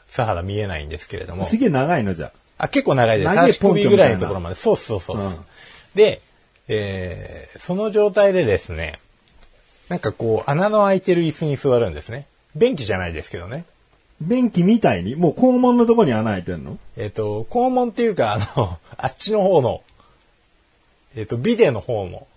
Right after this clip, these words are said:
Speaker 2: うん。
Speaker 1: 穴の方にですね、
Speaker 2: うん。
Speaker 1: えっと、その、よもぎを蒸した煙が、
Speaker 2: うん。
Speaker 1: ふわーって上がってきて、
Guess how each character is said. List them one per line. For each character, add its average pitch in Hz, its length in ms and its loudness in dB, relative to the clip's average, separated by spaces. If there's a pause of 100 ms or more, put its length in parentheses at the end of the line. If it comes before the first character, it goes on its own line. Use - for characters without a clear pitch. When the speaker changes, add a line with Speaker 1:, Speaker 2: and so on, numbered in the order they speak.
(400)
Speaker 2:
う 135 80 2 (280)
ん。 - 80 -8
Speaker 1:
穴 117 220 -2
の 117 140 -2
方 120 180 2
に 92 140 -6
で 90 100 -4
す - 100 -18
ね、 87 140 -8
Speaker 2:
う 123 100 -2
ん。 101 220 -2 (340)
Speaker 1:
え 113 40 -4
っ - 20 -16
と、 98 200 -4
そ 123 160 -6
の、 110 300 -2 (680)
よ 151 180 4
も 175 160 0
ぎ 170 180 0
を 175 100 2
蒸 190 140 0
し - 140 -4
た 190 160 2
煙 180 420 2
が、 180 300 0
Speaker 2:
う 127 80 0
ん。 123 40 4
Speaker 1:
ふ 101 180 0
わ 123 220 -4
ー 120 40 -4
っ - 40 -14
て - 200 -12
上 110 200 -4
が 123 100 0
っ - 60 -8
て 131 160 -4
き - 120 -16
て、 110 320 -2